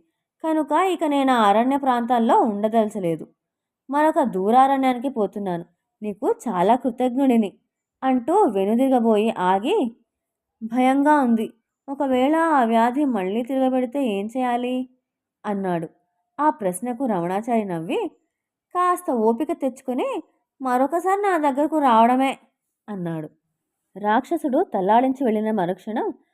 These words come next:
పక్క గదిలోంచి భానుమతి భర్తను పెద్దగా కేకపెట్టి పిలిచి, "నీకు ఇంతవరకు చెప్పలేదు,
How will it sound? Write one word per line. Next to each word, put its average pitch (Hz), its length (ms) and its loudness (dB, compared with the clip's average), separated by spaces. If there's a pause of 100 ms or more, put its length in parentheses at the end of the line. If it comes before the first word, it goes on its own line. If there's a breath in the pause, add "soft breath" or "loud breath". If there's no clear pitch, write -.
(300)
పక్క 226 220 -4
గదిలోంచి 277 600 2
భానుమతి 233 560 -2
భర్తను 208 400 -4
పెద్దగా 196 500 -2
కేకపెట్టి 208 540 -6
పిలిచి, 214 540 -8 (560)
"నీకు 262 300 -4
ఇంతవరకు 277 500 -2 (100)
చెప్పలేదు, 233 460 -2